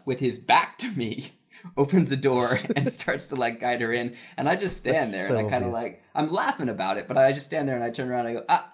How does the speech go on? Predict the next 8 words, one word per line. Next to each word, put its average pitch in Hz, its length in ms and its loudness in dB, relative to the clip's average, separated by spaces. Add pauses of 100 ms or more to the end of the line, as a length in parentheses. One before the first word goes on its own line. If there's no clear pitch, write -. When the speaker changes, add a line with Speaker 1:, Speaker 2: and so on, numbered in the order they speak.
(120)
Speaker 1:
yeah, 175 220 2
sumimasen, 170 340 -2 (100)
ano, 143 120 0
ichiyo, 151 580 -2 (360)
boku 151 300 -4
mo 156 80 -6
imasu 160 300 -4
yo," 123 360 0